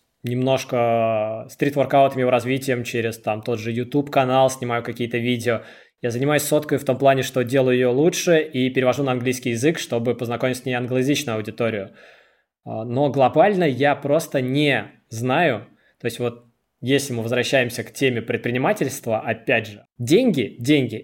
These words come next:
это прямо вот кровь бизнеса. Не будет у тебя денег, ты ничего не сможешь сделать. Каким бы ты там социальным, хорошим не был, и мы это тоже в какой-то момент в стрит-воркауте поняли, что если мы хотим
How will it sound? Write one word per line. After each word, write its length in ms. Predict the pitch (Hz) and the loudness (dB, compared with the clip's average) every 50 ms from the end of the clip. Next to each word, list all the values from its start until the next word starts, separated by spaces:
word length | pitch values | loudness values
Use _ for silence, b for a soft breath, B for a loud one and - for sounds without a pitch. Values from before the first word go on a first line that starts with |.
| - | 0
это 280 | 135 180 220 208 - 160 | 0 0 2 2 0 -2
прямо 380 | - - 135 143 170 165 156 | 0 0 2 2 4 4 4
вот 220 | 139 139 139 139 - | 2 2 0 0 -2
кровь 360 | - - 170 175 170 143 123 | 0 2 4 6 6 4 4
бизнеса. 480 | 123 135 123 113 113 107 - - - 104 | 2 0 0 0 -2 -6 -8 -10 -10 -4
Не 140 | 117 143 | -4 2
будет 220 | 160 190 175 - 139 | 4 4 4 4 2
у 20 | |
тебя 240 | 143 151 131 131 123 | -2 0 -2 -2 2
денег, 360 | 131 170 240 294 254 - - | 4 4 4 4 4 2 2
ты 80 | - 170 | 0 0
ничего 300 | 226 226 - - 139 143 | 0 2 0 0 0 0
не 100 | 147 139 | 0 0
сможешь 420 | - - 123 123 123 123 123 113 | -2 -2 -2 -2 -2 -2 -4 -6
сделать. 480 | 107 107 113 135 123 107 98 95 - - | -6 -2 0 2 2 2 0 -4 -12 -16
Каким 280 | _ 113 - 165 175 | _ -6 -2 0 2
бы 80 | 156 143 | 2 2
ты 160 | - 135 131 | 2 0 -2
там 220 | 127 127 113 113 110 | -2 -2 -4 -6 -6
социальным, 520 | - - 131 - - 131 156 151 139 127 | -8 -8 -6 0 2 2 2 2 0 -4
хорошим 760 | 127 - 123 131 139 135 - 127 120 120 113 110 107 117 - - | -2 -2 0 0 0 0 -2 -6 -6 -6 -8 -8 -10 -14 -16 -10
не 240 | 120 120 139 190 | -6 -2 0 0
был, 240 | 214 185 151 127 120 | 2 2 2 2 2
и 60 | 123 | 0
мы 140 | 120 131 147 | 0 0 0
это 160 | 151 147 147 | 0 0 0
тоже 240 | 120 160 147 131 120 | 2 2 2 2 0
в 40 | - | -6
какой-то 260 | - 117 - 123 120 | -8 -6 -4 -4 -2
момент 180 | 131 127 120 120 | 0 -2 -2 -2
в 20 | |
стрит-воркауте 560 | - 139 123 - 120 - - 123 117 117 - | -4 -8 -6 -6 -4 0 2 0 0 0 -4
поняли, 460 | - - 190 233 240 180 135 113 B B B B B B B B B | -2 0 2 2 2 2 0 -2 B B B B B B B B B
что 260 | - - - 139 131 | -20 -8 -4 -2 0
если 280 | 127 131 156 - - 131 | 2 2 2 2 0 -2
мы 100 | 127 123 | -2 0
хотим 420 | - 123 - 147 139 131 123 127 | 0 0 0 0 0 0 0 -4